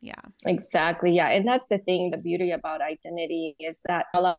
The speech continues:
Speaker 2: of times people think that it's imposed on you, which sometimes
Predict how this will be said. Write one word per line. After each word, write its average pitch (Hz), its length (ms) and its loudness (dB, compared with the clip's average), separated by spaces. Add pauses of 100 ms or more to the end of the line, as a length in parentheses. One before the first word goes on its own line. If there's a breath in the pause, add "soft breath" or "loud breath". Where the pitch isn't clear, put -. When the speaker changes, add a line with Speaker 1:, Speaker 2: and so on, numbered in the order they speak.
(100)
Speaker 2:
of 190 260 -2
times 196 300 -10
people 185 260 -2
think 180 240 -4
that 175 140 0
it's - 420 -4
imposed 170 540 0
on 226 240 4
you, 240 340 6
which 196 280 0
sometimes 208 720 -6